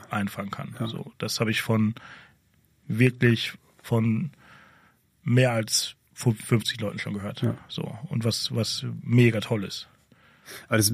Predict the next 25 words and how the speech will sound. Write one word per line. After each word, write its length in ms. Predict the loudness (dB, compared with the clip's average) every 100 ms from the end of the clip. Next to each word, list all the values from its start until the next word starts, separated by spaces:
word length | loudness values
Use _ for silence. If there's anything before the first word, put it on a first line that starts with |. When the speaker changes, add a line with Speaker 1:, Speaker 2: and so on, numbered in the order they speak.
| 4
Speaker 2:
würde 160 | 6 8
ja 120 | 8
wieder 140 | 6
genau 180 | 6 6
dafür 260 | 4 2 -2
sprechen, 340 | 2 4 4
eben 180 | 4 2
so 120 | 4
diesen 180 | 4 4
einen 220 | 4 6
Moment 300 | 8 8 6
zu 100 | 2
finden, 280 | 2 4 6
der 200 | 6 4
eben 500 | 4 4 6 4 4
der 300 | 2 2 2
entscheidende 480 | 0 2 4 6 6
ist 200 | 6 4
und 140 | 6
nicht 180 | 4 2
fünfhunderttausend 680 | -4 -6 0 0 2 2 4
Bilder 180 | 4 2
zu 120 | 4
machen. 280 | 4 4 2 -8 -20 -20 -20 -20 _ _
Speaker 1:
Ja. 300 | 0 2 -2